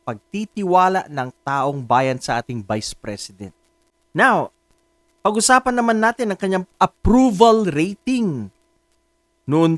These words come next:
pong, ah, June, in the month of June, mataas pa po, sixty-nine percent.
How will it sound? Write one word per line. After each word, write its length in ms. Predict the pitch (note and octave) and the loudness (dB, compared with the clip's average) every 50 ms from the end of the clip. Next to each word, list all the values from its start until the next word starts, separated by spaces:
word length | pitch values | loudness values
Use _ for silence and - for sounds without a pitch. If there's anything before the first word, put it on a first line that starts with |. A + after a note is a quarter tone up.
| - | 0
pong, 320 | - F3 E3+ D#3+ E3 E3 E3 | 0 0 2 2 2 0 2
ah, 240 | E3 E3 D#3+ D#3 C#3 | 2 2 2 2 0
June, 640 | A#2 - G3 C#4 D#4+ C4+ F#3+ E3+ F#3 A3 A#3+ G#3+ - _ _ _ | -2 0 2 2 4 4 2 0 0 -2 -4 -6 -8 _ _ _
in 160 | C3+ A#2+ B2+ | -6 -4 -4
the 80 | B2 | -2
month 320 | C3 D3+ A#3+ C#4 - - F3+ | -2 -2 -4 -4 -4 -6 -6
of 160 | C#3 A#2+ G#2+ | -6 -6 -8
June, 560 | - F3 A3+ A#3 F#3 D#3 D3 D#3 F3+ F3+ - _ _ _ _ _ _ _ _ _ - | -8 -6 -4 -2 -2 -2 -4 -4 -6 -8 -12 _ _ _ _ _ _ _ _ _ -8
mataas 400 | A#2 - - - C3+ D3+ - - | -8 -4 0 0 0 0 -2 -4
pa 160 | - - - | -6 -6 -6
po, 160 | - - A#3 | -4 -4 -6
sixty-nine 880 | - - - G#3+ - - - - - - G3 F#3+ F#3+ F#3 F#3+ G3 F#3+ F3+ | -6 -4 -4 -4 -4 -2 -4 -4 -2 -4 -4 -2 -2 -2 0 -2 -2 -4
percent. 560 | - G3 F#3+ F#3+ F#3 F#3+ - - C4 B3 | 0 0 2 2 0 -2 -4 -8 -8 -8